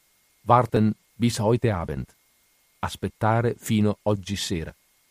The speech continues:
traduco io parola per parola. Poi mi dice: "Ich, Schlome." "Du?"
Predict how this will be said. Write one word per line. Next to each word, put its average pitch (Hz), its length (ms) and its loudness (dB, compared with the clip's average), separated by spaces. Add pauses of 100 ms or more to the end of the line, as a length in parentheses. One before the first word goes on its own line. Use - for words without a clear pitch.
(280)
traduco 104 420 -4
io 92 240 0
parola 82 400 -6
per 82 120 -10
parola. 67 460 -12 (1500)
Poi 113 180 2
mi 107 100 2
dice: 98 440 -2 (600)
"Ich, 156 320 2 (460)
Schlome." 92 640 0 (920)
"Du?" 139 320 -2